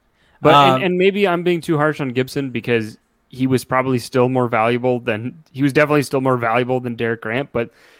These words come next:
Speaker 1: the problem is that at his position, his, his impact is, you know, huge. It's exponential or,
Speaker 2: Yeah.
Speaker 1: or exponentially higher. Okay, your M V P.
Speaker 2: My M V P.
Speaker 1: I feel like
Speaker 2: Cam
Speaker 1: we're gonna have
Speaker 2: Fowler.
Speaker 1: this game. Damn it, you stole mine.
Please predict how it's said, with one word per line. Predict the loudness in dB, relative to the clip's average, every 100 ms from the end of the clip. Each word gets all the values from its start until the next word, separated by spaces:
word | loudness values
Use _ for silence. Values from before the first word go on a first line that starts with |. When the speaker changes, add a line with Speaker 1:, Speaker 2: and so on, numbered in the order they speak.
| _ -10
Speaker 1:
the | -2
problem | 2 2 2
is | 0
that | -2
at | -6 -14 -6
his | -2 -2
position, | -4 -6 0 0 0 -4 -6 -12 -20 _ _ -12
his, | 0 2 2 0 -10 _ _ _ _ _
his | -4 -2 -2
impact | -4 -6 -4 -2 -4 _
is, | -10 -8 -8 -12 -18 _ _
you | -12
know, | -10 -10 -14
huge. | -10 -4 -4 -4 -10 -14
It's | -4
exponential | -4 -2 -2 -2 -4 -8 -10 _
or, | -12
Speaker 2:
Yeah. | -6 -6 -2
Speaker 1:
or | 0
exponentially | 0 0 0 0 0
higher. | 2 0 -4 -20 _ 0
Okay, | 2 2 0 _ _
your | -2 0 2
M | 0
V | 0
P. | -2 -4 -6 -10 _ _ -20 -8
Speaker 2:
My | 0 2 2
M | 0 -2
V | -2 -6
P. | -6 -4 -4 -4 -10 _ -16
Speaker 1:
I |
feel | -2 0
like | 2
Speaker 2:
Cam | 2
Speaker 1:
we're |
gonna | 4 4
have |
Speaker 2:
Fowler. | 4 2
Speaker 1:
this | -6
game. | -12 _ _ _
Damn | -4 0
it, | 0
you | -2
stole | -4 0 2
mine. | 0 -4 -8